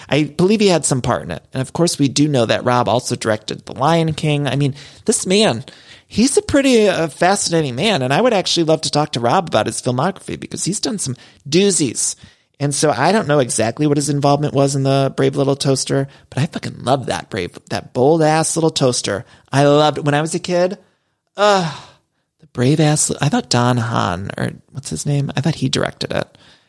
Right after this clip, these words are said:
I know, maybe Rob, like, produced it or something. But anyway, The Brave Little Toaster, that movie, it wasn't a Disney movie. It was, like, a, another studio, but that movie was so fucking good. And that bold ass toaster was just the best, the best.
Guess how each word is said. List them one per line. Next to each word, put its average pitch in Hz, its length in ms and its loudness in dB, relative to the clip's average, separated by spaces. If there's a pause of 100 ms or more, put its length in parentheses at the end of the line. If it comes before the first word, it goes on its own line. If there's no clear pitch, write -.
(120)
I - 20 -8
know, 143 80 4
maybe 151 240 4
Rob, 110 360 0
like, 101 180 -4
produced 123 300 0
it - 60 -4
or 85 40 -6
something. - 220 -8
But 135 100 -2
anyway, 156 240 2
The 131 100 0
Brave 143 220 2
Little 233 180 0
Toaster, 120 520 0 (560)
that 127 400 0
movie, 135 520 2 (380)
it 147 80 0
wasn't 180 360 2
a 190 40 4
Disney 143 400 0
movie. 180 280 2
It 131 80 0
was, 123 120 -2
like, 120 140 -2
a, 104 340 -2
another 123 360 0
studio, 156 440 4
but 139 240 0
that 151 180 2
movie 170 140 -2
was 127 140 0
so 139 100 2
fucking 175 300 -2
good. 123 180 2
And 117 80 2
that 117 160 -2
bold 131 220 2
ass 160 200 2
toaster - 380 -2
was 98 140 -4
just - 220 -6
the 95 60 -10
best, - 460 -6
the 156 80 -14
best. 110 440 -4